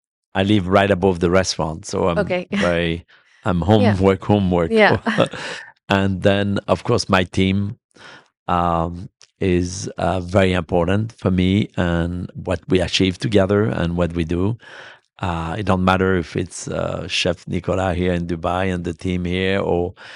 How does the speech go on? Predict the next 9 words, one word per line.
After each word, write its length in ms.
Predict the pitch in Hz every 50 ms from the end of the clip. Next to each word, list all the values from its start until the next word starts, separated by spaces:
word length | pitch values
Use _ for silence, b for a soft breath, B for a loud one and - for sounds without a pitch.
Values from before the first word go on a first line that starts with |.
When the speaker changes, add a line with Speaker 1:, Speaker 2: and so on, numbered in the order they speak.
| B B B B -
Speaker 1:
if 200 | - 85 - -
it's 160 | 85 - -
in 140 | 95 90 90
New 80 | 90 90 90 92 92
York 300 | 95 104 104 101 - -
or 240 | 87 90 90 90 90
in 140 | 87 85 80
Toronto 500 | - 101 90 87 85 90 85 - 95 90 92 98 98 98 95 90
or 220 | 85 82 80 95